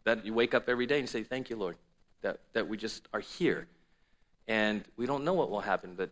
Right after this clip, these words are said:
but thank you, God, that you're ultimately in control of everything. And, uh, if we get to gather, if you're well enough to join us here,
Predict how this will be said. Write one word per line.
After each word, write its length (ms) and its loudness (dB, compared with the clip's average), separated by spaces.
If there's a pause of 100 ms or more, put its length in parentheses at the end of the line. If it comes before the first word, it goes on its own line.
but 140 -6
thank 260 -4
you, 80 -10
God, 200 2
that 120 0
you're 160 0
ultimately 440 -4
in 80 -8
control 380 -2
of 80 0
everything. 460 2
And, 160 0 (420)
uh, 280 2 (100)
if 140 -8
we 80 0
get 180 0
to 80 -6
gather, 420 6
if 120 -2
you're 100 0
well 240 6
enough 280 2
to 60 -12
join 320 0
us 120 -2
here, 320 6